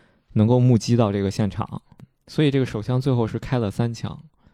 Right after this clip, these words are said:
于是法官当庭就宣判玉见无罪了。法官当庭就宣布玉见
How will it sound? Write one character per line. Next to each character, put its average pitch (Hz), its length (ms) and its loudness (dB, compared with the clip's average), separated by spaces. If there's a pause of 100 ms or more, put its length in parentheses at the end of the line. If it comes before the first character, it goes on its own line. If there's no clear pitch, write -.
于 120 140 2
是 139 120 4
法 104 220 0
官 135 340 2
当 131 200 0
庭 113 200 0
就 117 140 2
宣 113 240 -2
判 113 300 -2
玉 117 160 -4
见 110 200 0
无 98 140 -4
罪 113 160 0
了。 - 220 -6 (680)
法 107 200 -8
官 127 240 0
当 175 240 2
庭 117 340 2 (160)
就 107 200 -4
宣 120 260 -2
布 117 340 -2
玉 117 160 -4
见 113 300 -2